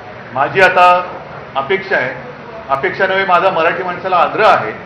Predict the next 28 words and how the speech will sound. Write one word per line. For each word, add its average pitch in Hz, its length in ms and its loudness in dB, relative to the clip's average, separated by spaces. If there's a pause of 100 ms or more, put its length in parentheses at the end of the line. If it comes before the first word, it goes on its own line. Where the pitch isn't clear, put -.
(640)
की 185 80 -2
एखादं 190 360 0 (160)
संकट 180 340 -2 (180)
येईपर्यंत 165 600 -2 (260)
आपण 190 260 0 (280)
एक 170 180 -6
होण्याची 180 340 -6
वाट 170 180 4
कशाला 170 360 -4
बघायची? 131 420 -4 (640)
एक 156 200 -6
संकट 160 300 -2
जे 180 160 -4
येऊ 165 240 -2
घातलं 156 300 -2
होतं, 170 200 -4
उंबरठ्यावरती 165 680 0
होतं, 135 420 -2 (280)
आपण 180 320 0
नुसतं 180 260 -6 (100)
एकवटतोय 139 600 -2 (380)
हे 175 120 -2
बघितल्यानंतर 180 760 -2 (320)
या 170 100 0
संकटाला 165 840 0 (120)
माघारी 147 420 0
जावं 165 220 4
लागलं. 139 360 0